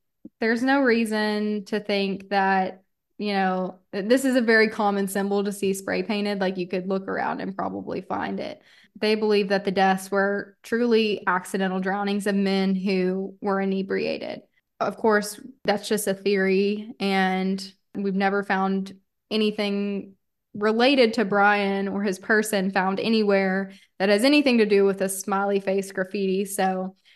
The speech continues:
it's just kind of a theory, but online people love to speculate about that. So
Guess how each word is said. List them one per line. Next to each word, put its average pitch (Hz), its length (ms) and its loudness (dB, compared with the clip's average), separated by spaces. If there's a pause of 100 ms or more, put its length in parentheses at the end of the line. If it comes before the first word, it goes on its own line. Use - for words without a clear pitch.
(120)
it's - 100 -20
just 233 160 -2
kind 214 240 2
of 202 80 -2
a 202 60 -4
theory, 190 480 -4
but 196 480 4 (340)
online 202 600 0
people 196 380 -4
love 208 220 -4
to 208 420 -4 (200)
speculate 208 640 -2
about 185 240 -4
that. 190 380 0
So 190 600 -4